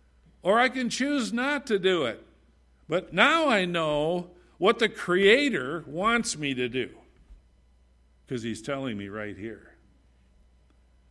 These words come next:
So he says, "Let it, let every one of us please his neighbor." All right, uh, the question is asked in the Bible by some people, "Who is my neighbor?"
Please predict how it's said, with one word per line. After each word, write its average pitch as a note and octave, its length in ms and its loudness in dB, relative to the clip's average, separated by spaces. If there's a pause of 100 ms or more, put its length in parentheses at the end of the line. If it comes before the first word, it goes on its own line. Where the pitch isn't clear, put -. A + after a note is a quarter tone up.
(1300)
So - 140 -4
he D3+ 60 0
says, D3+ 240 -2
"Let F#3 200 0
it, F#3+ 220 -2
let E3 180 -2
every F3 260 0
one F3 200 0
of E3+ 120 -2
us F3 300 0 (100)
please G3 680 -2
his F3 640 -2
neighbor." B2 800 -2 (1600)
All G#2+ 120 -10
right, D3+ 280 -10
uh, A2+ 80 -12
the A2+ 160 -14
question F#3 460 -6
is A#2 140 -6
asked D#3 400 -6
in B2+ 140 -6
the A#2 60 -8
Bible A#2 440 -8
by A#2+ 240 -6
some G#2 400 -12 (760)
people, B2+ 380 -6 (160)
"Who G#3+ 160 -4
is G#3+ 200 -6
my C#3 220 -6
neighbor?" A2+ 560 -8